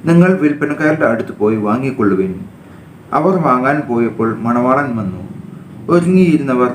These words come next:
അവനോടൊത്ത് വിവാഹ വിരുന്നിന് അകത്ത് പ്രവേശിച്ചു. വാതിൽ അടയ്ക്കപ്പെടുകയും ചെയ്തു. പിന്നീട് മറ്റു കന്യകമാർ വന്ന്, "കർത്താവേ, കർത്താവേ, ഞങ്ങൾക്ക് തുറന്നു തരണമേ" എന്ന് അപേക്ഷിച്ചു. അവൻ പ്രതിവദിച്ചു,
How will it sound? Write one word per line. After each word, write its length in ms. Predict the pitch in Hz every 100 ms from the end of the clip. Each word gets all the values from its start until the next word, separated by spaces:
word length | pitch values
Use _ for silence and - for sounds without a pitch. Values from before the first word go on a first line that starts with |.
| -
അവനോടൊത്ത് 560 | 127 139 143 135 123 120
വിവാഹ 380 | 117 123 127 131
വിരുന്നിന് 380 | 131 123 113 120
അകത്ത് 380 | - 120 123
പ്രവേശിച്ചു. 680 | 117 110 104 101 - - 98 107 - - - - - - - -
വാതിൽ 440 | 160 170 190 -
അടയ്ക്കപ്പെടുകയും 680 | 147 143 139 127 127 143 156
ചെയ്തു. 320 | 117 104 95 92 - - - - - - - - 180
പിന്നീട് 380 | 175 175 180
മറ്റു 260 | 180 160 214
കന്യകമാർ 540 | 196 135 127 127 123
വന്ന്, 420 | 117 113 101 98 98 -
"കർത്താവേ, 600 | - 147 131 123 117 113 -
കർത്താവേ, 640 | 123 - 123 113 110 110 110 - - - -
ഞങ്ങൾക്ക് 460 | 160 160 156 175
തുറന്നു 280 | 170 160 175
തരണമേ" 540 | 170 127 113 113 110 113
എന്ന് 180 | 131
അപേക്ഷിച്ചു. 640 | - 131 117 104 101 - 101 - - - - -
അവൻ 200 | 131 165
പ്രതിവദിച്ചു, 760 | 175 - - 113 98 - -